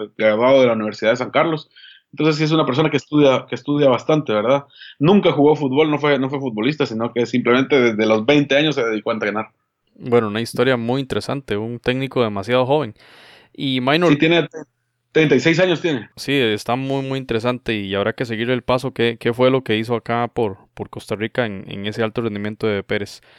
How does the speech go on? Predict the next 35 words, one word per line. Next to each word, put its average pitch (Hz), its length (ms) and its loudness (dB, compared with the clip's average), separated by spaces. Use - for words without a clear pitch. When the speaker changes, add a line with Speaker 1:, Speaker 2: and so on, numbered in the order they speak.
Speaker 2:
Eh, 123 320 4
Minor, 143 320 2
quería 127 300 0
preguntarle 156 540 2
sobre 117 240 0
la 107 100 0
plantilla 120 400 -2
del 143 80 2
Guastatoya. 107 800 -2
¿Qué 143 140 2
jugadores, 151 920 2
eh, 110 320 -4
podemos 127 400 2
decir 139 300 -2
que 120 120 -6
son 123 160 -2
los 139 140 0
destacados 123 640 0
y 107 60 -12
que 107 120 -8
llevaron, 107 680 0
eh, 98 300 -6
esa 110 160 0
voz 127 160 2
cantante 127 600 -2
para 107 200 0
que 107 200 -2
este 113 200 -4
equipo, 113 720 -4
eh, 98 300 -6
lograra 113 440 2
ese 117 160 -6
primer 113 340 -4
campeonato? 104 500 -8
Speaker 1:
Bueno, 139 240 -2